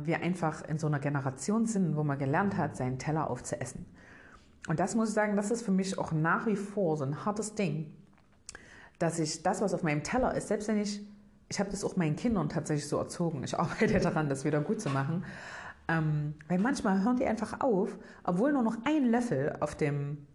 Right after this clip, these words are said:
auf dem Teller liegt, ne? Und dann denkst du ja so, „Na, diesen einen Löffel, den will ich jetzt nicht wegschmeißen, den kannst du schon noch essen.“ Weil ich das natürlich genauso für mich selber verinnerlicht habe.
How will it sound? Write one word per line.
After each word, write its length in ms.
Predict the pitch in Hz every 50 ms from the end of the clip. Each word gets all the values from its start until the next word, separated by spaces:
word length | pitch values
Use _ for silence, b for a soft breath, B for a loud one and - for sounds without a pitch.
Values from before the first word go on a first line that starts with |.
| - - B B B B B B
auf 140 | - 196 -
dem 120 | - 175 175
Teller 300 | - - 180 180 143 127
liegt, 300 | 127 131 - - - - - -
ne? 240 | 165 185 240 - - -
Und 180 | - 156 147
dann 100 | 147 139
denkst 200 | 156 170 190 185
du 60 | 202
ja 100 | 185 165
so, 180 | 151 - 156 151
„Na, 160 | 139 139 139
diesen 340 | 135 - - 131 131 - -
einen 180 | - 233 247 214
Löffel, 240 | 185 226 - 240
den 140 | 175 165 156
will 60 | 160
ich 80 | 180 180
jetzt 160 | 175 - -
nicht 120 | 226 - -
wegschmeißen, 500 | 185 175 - - 131 131 131 - 135 135
den 60 | 135
kannst 220 | - 175 190 -
du 60 | -
schon 160 | - - 185 185
noch 120 | 180 185
essen.“ 280 | - 226 - - - - B B B B B B B B B B B B - - - -
Weil 140 | 170 160 160
ich 60 | -
das 140 | - 175 -
natürlich 300 | 180 165 - 175 156 -
genauso 400 | - 165 165 185 220 233 214 185
für 100 | - 175
mich 140 | 165 160 165
selber 240 | - 170 190 202
verinnerlicht 560 | 196 196 - - 196 208 190 147 131 - - -
habe. 340 | 135 131 131 156 165 190